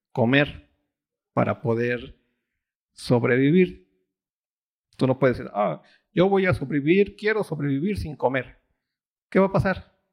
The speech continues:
Te vas a morir. Eh, esa es la distinción. Tú no puedes decir, "Ah, se me antojó un bubulubu". Y dices, "Que se haga el bubulubu". ¿Cuántos les ha pasado eso?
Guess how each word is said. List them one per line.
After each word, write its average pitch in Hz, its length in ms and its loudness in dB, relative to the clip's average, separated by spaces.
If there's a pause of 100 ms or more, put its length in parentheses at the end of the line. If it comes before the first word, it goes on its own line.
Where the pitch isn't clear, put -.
(760)
Te 202 80 2
vas 202 100 2
a 220 60 0
morir. 220 440 -4 (720)
Eh, - 280 -4 (320)
esa 139 240 2
es 143 60 0
la 143 80 2
distinción. 147 800 -6 (320)
Tú 156 140 2
no 160 120 2
puedes 165 220 2
decir, 139 320 0
"Ah, 165 240 0
se 151 140 -6
me 143 80 -8
antojó - 400 -4
un 185 160 -4
bubulubu". 165 760 0 (640)
Y 127 80 -2
dices, 127 420 2 (240)
"Que 113 160 0
se 143 120 2
haga 160 160 4
el 151 80 0
bubulubu". 151 680 -4 (600)
¿Cuántos 160 260 0
les 143 140 0
ha 151 80 0
pasado 156 280 -4
eso? 135 320 -8